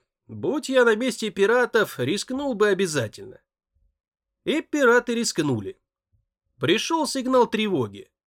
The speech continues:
Мы с напарником бросились помогать, да опоздали. А если бы не опоздали? Уверен, что, скорее всего, мы бы пополнили списки потерь.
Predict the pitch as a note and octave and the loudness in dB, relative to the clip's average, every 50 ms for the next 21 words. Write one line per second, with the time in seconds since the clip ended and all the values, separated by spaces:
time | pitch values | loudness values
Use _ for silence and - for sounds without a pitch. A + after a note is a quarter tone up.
0 | _ _ _ - G#2+ A2 G3 B3+ C4+ G3+ - G#3 - F#3+ - - B3 B3 A3+ A3 | _ _ _ -8 -4 -2 0 0 -2 -2 0 2 2 2 2 4 2 4 4 2
1 | G#3 - G3+ F#3 E3+ C#3 E3 A3 A3 F3 - F#3 F3 F3+ - - - E3 F3+ G3+ | 0 2 2 2 2 2 2 2 2 2 2 0 -2 -2 -2 0 0 0 2 2
2 | G#3 G#3 B3+ B3 A#3+ A#3+ - - _ _ _ _ _ _ _ _ _ A2+ A2 C3 | 2 4 4 4 4 4 0 -10 _ _ _ _ _ _ _ _ _ -6 -2 0
3 | G3 C4+ C4 A#3+ A3+ - G#3 G3 E3+ D3+ C#3+ C#3+ B2+ G#2+ G2 F#2+ - _ _ _ | 0 2 0 -2 0 0 0 0 0 0 0 0 0 0 0 -6 -14 _ _ _
4 | _ _ _ _ _ _ _ _ _ _ _ _ A2 A#2 B2+ D#3 A3 C#4+ D#4+ C4 | _ _ _ _ _ _ _ _ _ _ _ _ -4 -2 -2 -2 -2 -4 -6 -6
5 | - C4 C4+ A3 C4 B3 A#3 A3+ G#3 G#3+ G#3+ G#3 F#3+ E3 D3 C3+ B2+ G#2+ G2+ G2+ | -4 -4 -4 -2 -2 0 2 0 0 2 2 2 2 2 0 0 0 0 -2 -6
6 | - _ _ _ _ _ _ _ _ _ _ _ _ _ _ _ _ _ - D3+ | -12 _ _ _ _ _ _ _ _ _ _ _ _ _ _ _ _ _ -4 -2
7 | F#3+ B3+ D#4 E4+ E4 C4+ A#3 E3+ - - G3 E3+ - - F#3+ G3+ A#3+ A#3+ G3 - | -2 0 0 0 2 2 2 2 2 2 0 0 2 2 2 2 2 0 -2 -2
8 | - F#3+ G3+ A3+ C4 A#3+ G3+ G3 A#3+ A#3+ G3+ G#3 F3+ - - E3 C#3 - - A3+ | -2 -2 0 2 2 2 4 2 2 2 2 2 2 4 2 0 0 2 0 0
9 | A3+ F#3 D3+ C3+ B2+ B2 A#2 - - C#3 C3 - - C3 B2 - C3+ C3 C3 - | 2 2 2 2 2 0 0 -2 -4 -4 -6 -4 -4 -6 -4 -2 0 -2 -2 -2
10 | - B2 G#2+ G2 F2+ - | -4 -6 -6 -8 -10 -14